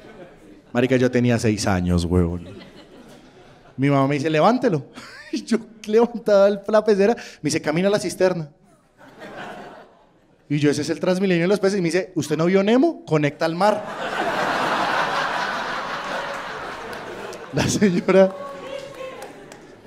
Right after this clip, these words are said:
pues, marica, yo jamás pensé, "Pero Bogotá no conecta al mar, güey". <laughs> Uno es huevón.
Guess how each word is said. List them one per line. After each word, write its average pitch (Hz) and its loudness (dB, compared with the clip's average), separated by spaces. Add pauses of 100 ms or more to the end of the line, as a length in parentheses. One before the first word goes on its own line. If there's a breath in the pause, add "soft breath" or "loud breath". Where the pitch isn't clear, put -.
pues, 151 0
marica, 151 2
yo 165 0
jamás 175 2
pensé, 180 -2
"Pero 156 0
Bogotá 131 2
no 139 -4
conecta 175 -2
al 185 0
mar, 247 2
güey". - 2 (640)
<laughs> - -10
Uno 185 -2
es 220 -2
huevón. 302 0